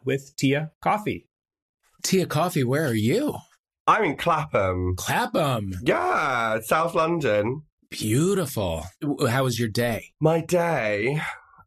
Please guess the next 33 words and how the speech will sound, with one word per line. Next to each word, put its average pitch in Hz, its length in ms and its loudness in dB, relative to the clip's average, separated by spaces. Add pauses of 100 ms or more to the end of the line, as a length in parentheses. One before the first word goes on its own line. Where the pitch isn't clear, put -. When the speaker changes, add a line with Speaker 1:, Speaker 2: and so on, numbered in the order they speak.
(100)
Speaker 3:
Well, 143 220 4
I 151 220 0
got 170 200 0
sent 165 320 0
six - 380 -4
donuts 117 560 0
by, 104 460 2 (260)
uh, 104 340 0
my 104 120 2
friend 101 220 0
Callum 101 380 0
and 98 240 0
Something 98 400 0
Wong 92 400 0
because 92 260 -4
I've 92 120 0
been 92 100 0
really 92 220 0
sad. 87 800 -2
<laughs> - 60 -2 (1080)
And 131 120 6
then 135 300 0
Speaker 2:
Oh, 277 80 0
no. 330 400 -2 (260)
Speaker 3:
Yeah, 403 200 4
but 466 100 2
it's 240 160 -2
cute, 381 380 2
though. 127 480 2
They've 202 180 0
sent 214 220 -2
me, 185 120 4
like, 196 400 0